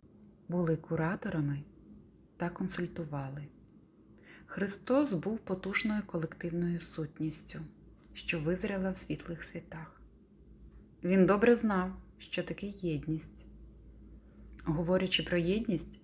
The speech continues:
замисліться над тим, що єдність —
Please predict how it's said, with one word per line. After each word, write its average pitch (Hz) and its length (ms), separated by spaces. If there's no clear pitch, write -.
замисліться 202 720
над 143 300
тим, 143 300
що 269 480
єдність — 170 920